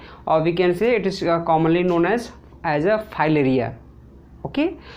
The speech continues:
and next is the Aedes mosquito. So it causes, uh, yeah, we can say it transmitted yellow fever, fe-, fever, dengue या dengue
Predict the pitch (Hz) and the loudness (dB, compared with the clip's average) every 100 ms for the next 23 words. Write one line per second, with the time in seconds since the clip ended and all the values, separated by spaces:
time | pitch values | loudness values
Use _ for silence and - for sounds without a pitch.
0 | - - - 127 127 127 151 185 208 196 | -20 -20 -8 -6 -2 0 0 -2 -2 -2
1 | - 196 185 226 226 214 165 143 135 113 | 0 0 4 2 2 2 2 0 -4 -2
2 | 120 113 - - - - 170 165 180 - | -4 -4 -8 -16 -20 -8 -2 0 0 0
3 | 170 190 190 196 - - - - - 143 | 4 4 4 0 -12 -16 -16 -20 -10 -2
4 | 143 156 190 185 185 190 190 196 202 - | 0 2 2 2 0 0 0 -2 -4 -12
5 | - - - 175 170 180 170 175 123 110 | -18 -14 -2 0 2 0 0 0 -2 -4
6 | - - - - - - - - - - | -16 -20 -20 -20 -20 -20 -20 -20 -20 -20
7 | - - - - - 170 156 170 185 185 | -20 -20 -20 -20 -12 -2 2 4 2 2
8 | 185 185 185 180 - - 185 180 180 180 | 2 4 2 -2 -8 -6 -2 0 2 2
9 | 175 175 175 - - 131 151 165 175 185 | 2 0 -6 -18 -10 0 2 4 4 6
10 | 175 147 156 170 185 | 4 2 2 4 2